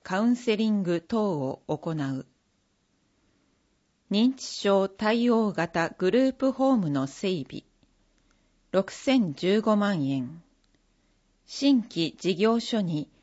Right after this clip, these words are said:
整備費の一部を助成する。検費事業。五歳児健診の導入。就学前に子どもの身体的、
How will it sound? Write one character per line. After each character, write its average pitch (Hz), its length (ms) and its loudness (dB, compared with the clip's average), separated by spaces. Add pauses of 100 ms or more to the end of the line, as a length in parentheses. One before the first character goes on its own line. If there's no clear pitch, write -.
(240)
整 247 260 2
備 254 140 2
費 175 180 -4
の 160 140 -2
一 226 260 -2
部 180 180 0
を 147 60 0
助 143 180 -4
成 196 280 -4
す - 240 -12
る。 143 200 -10 (760)
検 262 320 2
費 240 300 -2
事 214 220 -2
業。 135 360 -2 (2250)
五 190 120 2
歳 254 360 0
児 262 140 -2
健 269 220 2
診 160 360 -4
の 143 140 -2
導 165 280 -2
入。 147 440 -4 (1120)
就 240 300 2
学 240 300 0
前 208 260 2
に 143 260 -2 (140)
子 190 160 0
ど 240 100 2
も 233 140 2
の 214 160 2
身 220 300 -2
体 226 240 -2
的、 - 420 -6